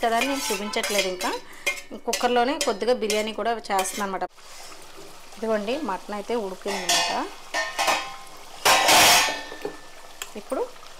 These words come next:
టమాటా ప్యూరీ వేస్తాం. ఇదిగోండి టమాటాని అయితే రెండు టమాటాలు తీసుకుని మీకు చూపించాను కదా ఇందాకడ. ఇదిగోండి ప్యూరీ అయితే చేసేసి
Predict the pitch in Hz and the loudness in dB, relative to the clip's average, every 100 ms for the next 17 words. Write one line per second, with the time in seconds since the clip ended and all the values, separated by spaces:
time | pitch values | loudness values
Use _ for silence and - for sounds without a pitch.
0 | - 208 202 202 - 185 175 170 147 - | -6 -6 -4 -8 -8 -8 -8 -10 -8 -10
1 | - - - - - - - - - - | -10 -14 -12 -10 -10 -12 -12 -12 -14 -16
2 | - - - - - - - - - - | -16 -16 -14 -14 -16 -14 -14 -14 -14 -14
3 | - - - - - - - - - - | -14 -12 -10 -8 -8 -8 -12 -12 -14 -14
4 | - - 220 226 214 269 247 202 208 226 | -14 -14 -8 -4 2 4 4 2 2 2
5 | 220 208 262 285 214 190 190 - 208 202 | 2 2 2 2 0 0 0 0 0 0
6 | 202 - 233 247 262 226 233 247 233 214 | -2 -2 -2 -2 -2 0 0 0 2 0
7 | 247 262 202 208 226 349 508 - - - | 2 0 -2 -2 0 -2 -2 -10 -16 -16
8 | - - - 214 220 269 - 226 214 226 | -16 -12 -8 -2 0 0 0 0 2 2
9 | 208 196 220 262 220 202 220 - | 2 2 0 -2 0 -2 0 2